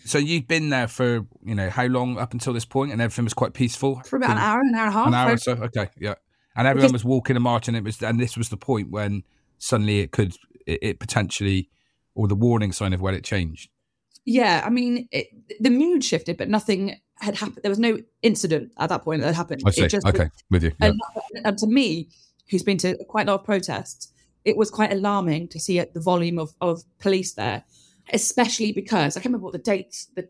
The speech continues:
Speaker 2: how the dates followed. I can't remember, because there was a few protests, which obviously people attended, and there was an
Speaker 1: Yeah.
Speaker 2: incident in Clapham where the police became quite violent towards protesters there. So I can't, I can't remember if that was before or after.
Speaker 1: Right,
Speaker 2: But
Speaker 1: yeah.
Speaker 2: anyways, obviously a lot of people there wouldn't have, there, there'd be a distrust of the police,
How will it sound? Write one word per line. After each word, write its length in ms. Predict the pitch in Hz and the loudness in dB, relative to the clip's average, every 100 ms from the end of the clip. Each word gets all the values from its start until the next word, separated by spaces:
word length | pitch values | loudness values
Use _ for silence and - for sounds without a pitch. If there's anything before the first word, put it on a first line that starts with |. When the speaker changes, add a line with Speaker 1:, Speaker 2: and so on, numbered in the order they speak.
| - | -12
Speaker 2:
how 100 | 180 | -8
the 80 | |
dates 280 | 180 202 - | -2 -2 -2
followed. 320 | - 151 147 - _ _ _ _ _ | -2 -2 -2 -4 _ _ _ _ _
I 60 | - | 0
can't 20 | |
remember, 160 | 214 - | 0 0
because 180 | 202 - | -6 -2
there 100 | 196 | 2
was 120 | 185 180 | 2 2
a 40 | |
few 160 | 156 202 | 0 0
protests, 540 | 151 147 135 - - | 0 0 0 -2 -2
which 140 | - | -4
obviously 240 | 160 - 151 | -4 -4 -6
people 200 | 156 151 | -4 -2
attended, 400 | 147 156 139 139 _ _ | 0 2 0 -2 _ _
and 100 | 175 | 0
there 80 | 175 | 4
was 100 | 170 | 6
an 60 | 175 | 6
Speaker 1:
Yeah. 60 | |
Speaker 2:
incident 320 | 175 156 - - - | 6 2 -6 -12 -16
in 100 | 156 | -6
Clapham 500 | 196 190 156 156 151 _ _ - | -4 -2 0 -2 -4 _ _ -4
where 180 | 170 | 0
the 80 | 151 | 0
police 280 | 151 165 151 | 2 0 0
became 240 | 151 160 | -2 -2
quite 200 | 151 - | 0 -2
violent 360 | 160 160 151 131 | 0 2 4 2
towards 240 | - 151 | 0 -2
protesters 440 | - 160 156 - 156 | 0 -2 0 -4 0
there. 240 | 160 117 | 0 0
So 140 | - 160 | 0 -2
I 60 | |
can't, 240 | 160 214 - | -2 -6 -8
I 40 | |
can't 80 | - | -8
remember 80 | 254 | -4
if 40 | 214 | -2
that 60 | |
was 80 | 147 | -4
before 300 | - 247 233 | -6 0 2
or 40 | 196 | 2
after. 380 | 180 - - - _ _ _ - | -2 -6 -10 -10 _ _ _ -2
Speaker 1:
Right, 120 | 85 85 | 0 4
Speaker 2:
But 100 | 196 | 6
Speaker 1:
yeah. 40 | |
Speaker 2:
anyways, 280 | 95 143 - - _ - | 6 4 2 -10 _ -4
obviously 300 | 185 202 175 | 0 4 4
a 80 | 180 | 2
lot 80 | |
of 60 | 190 | 0
people 180 | 165 160 | 0 0
there 180 | 180 143 | 2 2
wouldn't 220 | 156 160 | 2 0
have, 140 | 156 _ - | -4 _ -2
there, 140 | 170 | 0
there'd 280 | 160 - 170 | 2 2 2
be 60 | 160 | 2
a 40 | |
distrust 440 | 160 170 - 156 - | 2 0 0 -2 -2
of 80 | |
the 80 | 170 | -8
police, 420 | - 185 120 - | -2 0 0 -4